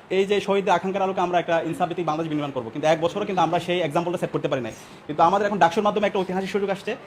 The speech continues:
এই ডাকসুতে আমরা চেষ্টা করেছি এই সবার রিপ্রেজেন্টেশন এন-, এনশিওর করার জন্য। তো সবাইকে নিয়ে যদি আমরা আমাদের এই ডাকসু প্যানেল এবং এই ডাকসু আমাদের যে নেতৃত্ব আছে,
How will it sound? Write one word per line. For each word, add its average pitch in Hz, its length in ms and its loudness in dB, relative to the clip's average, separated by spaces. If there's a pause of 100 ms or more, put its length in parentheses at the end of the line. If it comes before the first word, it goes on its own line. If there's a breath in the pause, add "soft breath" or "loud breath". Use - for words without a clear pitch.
(260 loud breath)
এই 175 100 4
ডাকসুতে 185 400 8
আমরা 220 160 4
চেষ্টা 220 220 2
করেছি 208 360 0 (100)
এই 208 300 4
সবার 208 460 6 (320)
রিপ্রেজেন্টেশন 190 480 2
এন-, 170 100 -2 (100)
এনশিওর 175 220 0
করার 151 160 2
জন্য। 117 200 -4 (320)
তো 165 80 -4
সবাইকে 202 380 2
নিয়ে 220 140 -2
যদি 214 120 0
আমরা 180 260 4
আমাদের 160 420 0
এই 151 140 0
ডাকসু 139 220 -2
প্যানেল 156 280 0
এবং 143 240 -2
এই 156 60 -2
ডাকসু 139 240 0
আমাদের 156 180 2
যে 151 80 4
নেতৃত্ব 165 300 4
আছে, 123 200 2